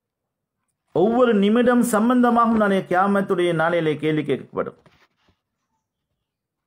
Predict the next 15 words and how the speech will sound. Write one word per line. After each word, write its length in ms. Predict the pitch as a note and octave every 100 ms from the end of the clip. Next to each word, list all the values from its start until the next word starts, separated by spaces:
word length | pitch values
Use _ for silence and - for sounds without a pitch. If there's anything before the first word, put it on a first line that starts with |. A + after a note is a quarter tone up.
| _ _ _ _ _ _ _ _ _ -
சக்கராத்துடைய 680 | - E3 G#3 B3 B3+ A#3 A3
நேரத்தில் 440 | G3+ A3+ A#3 A#3 G3+
இருக்கக்கூடிய 440 | G3 - F#3 F3+
மனிதன் 460 | D#3 D#3+ F3 D#3+ G3 D#4 C4+ _ _ _ _ _ _ _ _ _
அல்லாஹ்விடத்துல 920 | C3 E3+ G#3+ A#3 B3 A#3 A#3+ A#3+ A#3 A#3 A3 E3 B2 - - _ _ -
அவகாசம் 720 | C#3+ F#3+ G#3+ B3 B3 B3 A#3+ A#3
கேட்கிறதும் 640 | A3 A#3 A#3 A#3+ A#3 C#4 C4+ - _ _ _ _ _ -
இந்த 120 | D3
ஒரு 220 | - D#3+ G3+
நிமிடத்தை 640 | F3+ E3 G3 G#3 G#3 G3+ F3
விட 140 | E3 F#3+ A3+
குறைவான 440 | E3+ F3 F3+ F#3
ஒரு 140 | F3+ E3
நேரத்தை 360 | C#3+ B2 G#2+ G#2
தான். 160 | C2